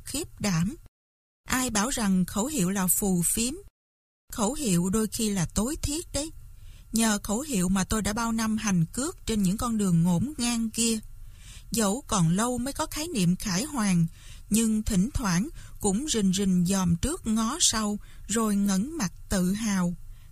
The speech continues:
Ta cũng lì lắm chứ. Vậy mà, chuyến về quê vừa rồi đã làm tôi tệ hơn cái thời tuổi nhỏ, bắt đầu nhiễm những cái sợ linh tinh.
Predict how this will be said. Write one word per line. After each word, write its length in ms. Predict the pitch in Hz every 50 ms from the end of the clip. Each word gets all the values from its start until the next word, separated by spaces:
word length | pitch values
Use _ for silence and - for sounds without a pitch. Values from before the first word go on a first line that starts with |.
| - - -
Ta 260 | - 226 220 220 214 - -
cũng 280 | - 202 185 208 277 302
lì 360 | 254 220 208 202 185 175 170
lắm 300 | 175 208 226 262 349 381 -
chứ. 220 | - 302 302 330 330 - - - _ _ _ _ _ _ _ _ _ _ _ _ - - 196
Vậy 200 | 220 202 185 196
mà, 280 | 220 226 208 196 190 180 - - - - -
chuyến 260 | - 240 254 269 320 381 381 226
về 240 | 220 208 202 185 180
quê 380 | - - 240 247 240 240 233 208 196
vừa 160 | 214 214 196
rồi 360 | 170 - 202 190 185 180 170 - - - - - -
đã 120 | 214 214
làm 300 | 262 269 233 196 180 180
tôi 280 | 170 - 220 214 214 208
tệ 340 | - - 202 180 175 170 180
hơn 380 | 202 214 226 226 220 208 202
cái 180 | 208 - 269 302
thời 340 | - - 226 202 185 180 170 -
tuổi 180 | 175 175 208
nhỏ, 400 | 269 277 214 190 165 170 208 311 - - - - - - - -
bắt 200 | 262 339 - -
đầu 240 | 214 202 190 180 180
nhiễm 300 | 185 190 185 180 175 226 320 330
những 160 | 202 196 220
cái 140 | 254 269 311
sợ 400 | - - - 208 175 160 165 175
linh 280 | 190 208 220 214 208 202
tinh. 300 | - - 220 202 196